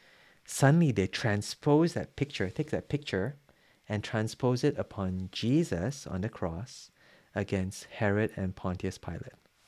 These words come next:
Look at verse twenty-seven again. "For truly in this city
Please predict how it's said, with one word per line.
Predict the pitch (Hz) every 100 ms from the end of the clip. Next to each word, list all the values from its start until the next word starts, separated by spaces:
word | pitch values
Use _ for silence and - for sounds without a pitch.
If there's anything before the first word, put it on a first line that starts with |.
| -
Look | 117
at | 92 -
verse | 95 -
twenty-seven | 98 87 - 98 95
again. | 85 85 123 - - - - - - - -
"For | - 95
truly | - - 135 151 147
in | 104 101 98
this | 120 156
city | - - 156 101 104